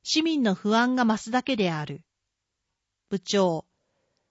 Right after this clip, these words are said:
市職員は震災頭上訓練を見学していないが、訓練のあり方も踏まえ、今後も研究していきたい。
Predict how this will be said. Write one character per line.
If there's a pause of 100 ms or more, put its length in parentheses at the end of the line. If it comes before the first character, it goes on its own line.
(120)
市
職
員
は
震
災
頭
上
訓
練
を
見
学
し
て
い
な
い
が、 (440)
訓
練
の
あ
り
方
も
踏
ま
え、 (140)
今
後
も
研
究
し
て
い
き
た
い。